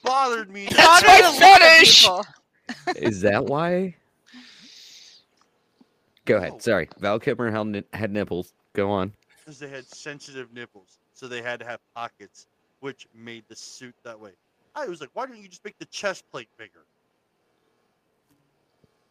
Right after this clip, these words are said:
Speaker 4: I can answer that.
Speaker 1: Sure.
Speaker 4: <laughs> Because, because what that
Speaker 3: <laughs> The way
Speaker 4: does
Speaker 3: you
Speaker 4: is
Speaker 3: said that.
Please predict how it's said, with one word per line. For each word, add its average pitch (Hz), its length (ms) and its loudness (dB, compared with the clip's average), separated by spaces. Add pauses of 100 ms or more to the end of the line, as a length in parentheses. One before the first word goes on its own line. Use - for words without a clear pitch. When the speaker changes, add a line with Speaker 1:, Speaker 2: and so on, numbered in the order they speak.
(1800)
Speaker 4:
I 92 100 -4
can 117 160 -8
answer 110 360 -6
that. 73 240 -10 (320)
Speaker 1:
Sure. 165 500 -8
Speaker 4:
<laughs> - 40 -20 (1800)
Because, 135 440 -6 (320)
because 139 400 -4 (100)
what 123 220 -8
that 120 420 -8
Speaker 3:
<laughs> - 20 -8
The 117 120 -6
way - 100 2
Speaker 4:
does - 120 -6
Speaker 3:
you 135 120 -4
Speaker 4:
is - 160 -12
Speaker 3:
said - 340 -14 (360)
that. - 280 -10